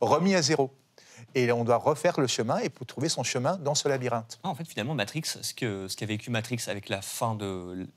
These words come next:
Speaker 2: de ce qui, à l'époque, était une trilogie, c'est à peu près la même chose que, euh, ce qu'a vécu, euh,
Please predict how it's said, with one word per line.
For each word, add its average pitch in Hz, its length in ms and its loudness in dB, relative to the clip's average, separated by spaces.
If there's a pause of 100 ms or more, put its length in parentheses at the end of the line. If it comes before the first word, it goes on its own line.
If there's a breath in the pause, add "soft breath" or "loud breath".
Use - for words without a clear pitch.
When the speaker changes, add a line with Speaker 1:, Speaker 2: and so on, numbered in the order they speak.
(160)
Speaker 2:
de 113 60 2
ce 107 100 2
qui, - 100 4
à 127 40 6
l'époque, 123 260 2
était 117 140 -2
une 107 220 0
trilogie, 113 420 0
c'est 160 340 2
à 110 60 2
peu 117 100 -2
près 165 280 -2
la 127 100 2
même 127 200 0
chose 175 500 -4
que, - 120 -4
euh, 135 320 0
ce - 120 -4
qu'a 110 160 -4
vécu, 107 540 -6
euh, 98 720 0